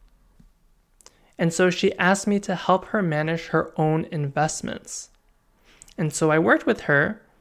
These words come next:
and now I'm helping to manage her investments. And the two years that I've been helping her manage her investments have already exceeded all of the returns that she got when she was invested in G I Cs for the past ten years.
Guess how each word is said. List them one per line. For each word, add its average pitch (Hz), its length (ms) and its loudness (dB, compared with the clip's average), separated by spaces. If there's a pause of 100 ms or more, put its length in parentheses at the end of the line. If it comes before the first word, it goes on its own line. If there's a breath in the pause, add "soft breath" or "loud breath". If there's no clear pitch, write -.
(360 soft breath)
and 160 200 2
now 160 340 6
I'm 147 580 2
helping 247 380 2
to 185 420 4 (100)
manage 143 380 2
her 170 120 2
investments. 180 880 -2 (1400 soft breath)
And 175 180 4
the 175 120 6
two 226 340 2
years 185 600 4 (100)
that 151 340 2
I've 160 220 4
been 165 140 2
helping 160 440 0
her 170 160 0
manage 147 460 0
her 160 160 2
investments 156 840 -2 (240 loud breath)
have 165 220 6
already 165 520 4
exceeded 165 760 0 (440)
all 175 260 8
of 202 120 2
the 196 100 4
returns 165 760 2
that 151 180 -4
she - 160 -2
got 143 400 2
when 151 180 -2
she 151 200 -2
was 143 180 0
invested 143 600 -4
in 139 220 -4
G 139 240 -4
I 139 100 -2
Cs - 560 -8
for - 180 -2
the 135 100 -2
past - 460 -4
ten 147 300 -4
years. - 560 -12